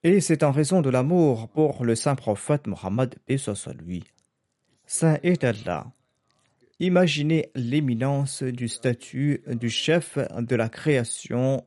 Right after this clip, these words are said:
aux yeux de Dieu. Imaginez l'éminence du statut du chef de la création aux yeux de Dieu.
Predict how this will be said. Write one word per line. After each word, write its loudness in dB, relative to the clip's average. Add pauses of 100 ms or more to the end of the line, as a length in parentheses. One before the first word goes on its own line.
aux 0
yeux -2
de -2
Dieu. -12 (2500)
Imaginez 4
l'éminence 2
du -4
statut 0
du -2
chef 0
de 0
la 2
création -2
aux -4
yeux 0
de -2
Dieu. -12